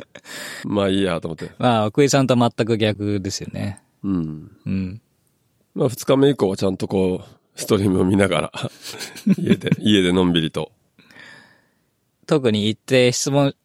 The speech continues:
Speaker 2: したいこととかなかったんですか？
Speaker 1: 質問したいことはね、いくつかあったんだけど、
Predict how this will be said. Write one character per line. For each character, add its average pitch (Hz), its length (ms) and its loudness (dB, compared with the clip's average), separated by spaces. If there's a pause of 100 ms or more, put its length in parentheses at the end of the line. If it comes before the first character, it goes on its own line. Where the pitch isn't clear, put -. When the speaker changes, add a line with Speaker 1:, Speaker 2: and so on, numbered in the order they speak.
Speaker 2:
し - 120 -4
た 123 100 4
い 113 120 2
こ - 180 -6
と 120 100 0
と 92 100 -6
か 90 100 -4
な 110 100 0
か 98 60 -4
っ - 60 -12
た - 100 -14
ん - 20 -12
で - 40 -12
す - 60 -14
か？ - 220 -16 (500)
Speaker 1:
質 - 220 -6
問 170 200 4
し - 20 -8
た 170 140 4
い 175 40 2
こ 139 120 2
と 135 120 2
は 107 80 2
ね、 107 120 0
い 120 60 -2
く 117 100 -10
つ - 120 -18
か 95 360 -2 (800)
あ 113 120 -2
っ 104 100 -6
た 104 200 0
ん 90 60 -2
だ 85 120 -4
け 82 140 -8
ど、 82 500 -4